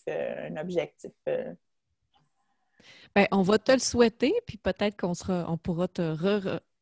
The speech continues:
Speaker 2: te réinviter au podcast l'année prochaine, puis t'auras des choses fabuleuses à nous annoncer, on
Speaker 1: Mon
Speaker 2: sait
Speaker 1: Dieu.
Speaker 2: jamais.
Speaker 1: Ben, on sait jamais, mais en même temps, je vais dire que oui. <laughs>
Speaker 2: Parfait, on va mettre ça à notre agenda. <laughs>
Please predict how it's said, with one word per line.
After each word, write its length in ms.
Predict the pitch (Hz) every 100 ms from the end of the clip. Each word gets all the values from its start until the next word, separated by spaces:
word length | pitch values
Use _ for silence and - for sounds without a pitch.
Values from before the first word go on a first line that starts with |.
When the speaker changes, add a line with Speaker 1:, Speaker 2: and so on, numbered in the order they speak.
| _
Speaker 2:
te 80 | 185
réinviter 960 | 175 170 233 233 202 175 - 220 240
au 80 | 202
podcast 460 | 170 180 - 196 -
l'année 240 | 180 165
prochaine, 580 | 185 180 170 185 208 208
puis 120 | - 190
t'auras 280 | 160 156 165
des 240 | 160 156
choses 240 | 185 185
fabuleuses 480 | - 170 170 160 -
à 80 | 214
nous 200 | 190 170
annoncer, 480 | 175 180 185 - -
on 60 |
Speaker 1:
Mon 100 | 269 160
Speaker 2:
sait 60 |
Speaker 1:
Dieu. 120 | 196 190
Speaker 2:
jamais. 240 | 185 185 - _ _ _
Speaker 1:
Ben, 200 | 196 220
on 40 | 220
sait 180 | - 269
jamais, 360 | 254 233 285 403
mais 100 | 247
en 60 |
même 240 | 220 220 226
temps, 160 | 330
je 100 | 277
vais 80 | 220
dire 220 | 220 294
que 120 | -
oui. 320 | 240 214 254 - - - - 233
<laughs> 420 | - - - -
Speaker 2:
Parfait, 540 | - 196 - 240 254 170
on 80 | 175
va 120 | 208
mettre 180 | 220 226
ça 80 |
à 40 | 302
notre 240 | 285 -
agenda. 460 | 214 208 202 185
<laughs> 0 | 180